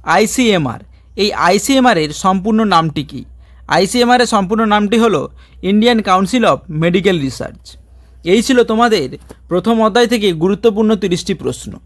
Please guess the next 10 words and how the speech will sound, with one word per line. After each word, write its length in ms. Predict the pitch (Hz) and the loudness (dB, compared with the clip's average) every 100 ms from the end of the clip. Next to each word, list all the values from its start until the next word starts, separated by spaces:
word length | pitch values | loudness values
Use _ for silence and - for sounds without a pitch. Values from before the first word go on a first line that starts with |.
| - - - - - - | -20 -20 -20 -20 -16 0
এই 160 | 202 | 2
প্রশ্নগুলো 440 | 220 233 247 247 240 226 | 4 2 2 0 0 0
তোমরা 160 | 233 | 0
ভালো 200 | 190 185 190 | 2 2 4
করে 140 | 226 | 2
করবে 340 | 214 214 190 233 - - - - - | 2 0 0 -4 -6 -20 -20 -18 -2
এবং 220 | 208 254 185 | 2 2 2
সেই 140 | 208 226 | 0 0
সাথে 200 | 240 240 | -2 -2
সাথেই 340 | 254 208 139 | -4 -4 -8